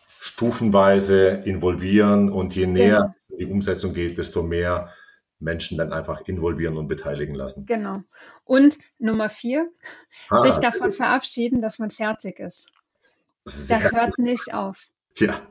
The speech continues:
Speaker 2: Also
Speaker 1: Ja.
Speaker 2: es gibt immer einen Grund, was anders zu machen, was zu verbessern, was zu verändern,
Speaker 1: Mhm.
Speaker 2: was nicht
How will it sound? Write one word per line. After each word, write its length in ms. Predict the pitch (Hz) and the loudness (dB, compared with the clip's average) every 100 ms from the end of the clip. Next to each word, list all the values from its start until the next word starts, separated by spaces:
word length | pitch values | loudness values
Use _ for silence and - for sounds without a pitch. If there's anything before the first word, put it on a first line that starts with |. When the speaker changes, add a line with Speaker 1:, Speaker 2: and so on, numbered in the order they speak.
| _ - - - - | _ -20 -16 -8 -2
Speaker 2:
Also 360 | 220 220 214 | 2 2 4
Speaker 1:
Ja. 240 | 220 220 214 | 4 2 0
Speaker 2:
es 200 | 233 - | 0 2
gibt 220 | 247 - - | 0 0 4
immer 320 | 294 285 254 | 8 8 6
einen 220 | 233 220 | 0 -2
Grund, 720 | 220 208 254 269 254 - - _ _ _ | -2 0 4 4 2 -2 -20 _ _ _
was 240 | 220 220 - | -4 -4 -4
anders 480 | 226 240 233 226 - | -2 0 0 -4 -12
zu 180 | 226 | -8
machen, 500 | 208 202 - 202 185 - _ _ - | -8 -8 -10 -10 -10 -12 _ _ -6
was 260 | 220 214 | -4 -4
zu 140 | - 240 | -8 -6
verbessern, 760 | 247 214 220 226 - 208 208 | -4 -4 -4 -6 -8 -8 -4
was 220 | 214 208 | -6 -8
zu 140 | - 226 | -12 -14
verändern, 840 | - 233 226 240 226 208 208 208 - _ | -8 -4 0 0 0 -2 -2 -4 -8 _
Speaker 1:
Mhm. 300 | 208 202 196 | 2 2 4
Speaker 2:
was 260 | 220 220 - | 2 0 2
nicht 280 | 233 302 | 4 4